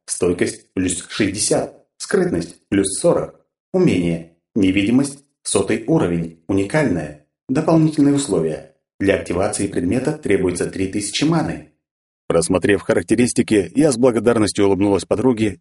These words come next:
и примерила на себя обновку. Действовала я, чтобы его активировать по той же схеме, что и в прошлый раз. Попросила у Ли ее катаны с огромной прибавкой к духу.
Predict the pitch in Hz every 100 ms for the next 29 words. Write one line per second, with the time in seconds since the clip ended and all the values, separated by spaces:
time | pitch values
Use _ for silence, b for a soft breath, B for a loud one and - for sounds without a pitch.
0 | - 131 131 123 123 117 107 92 98 95
1 | 98 107 113 - - 67 _ _ _ _
2 | _ - 85 98 90 - 95 95 95 98
3 | 90 80 - 90 95 92 87 101 107 110
4 | 92 - 98 95 90 - 120 107 90 -
5 | 98 90 101 - 127 95 82 - _ _
6 | _ 165 - 170 - 156 113 104 104 95
7 | 87 101 135 131 113 92 - 131 127 117
8 | 101 95 95 92 113 120 139 - 78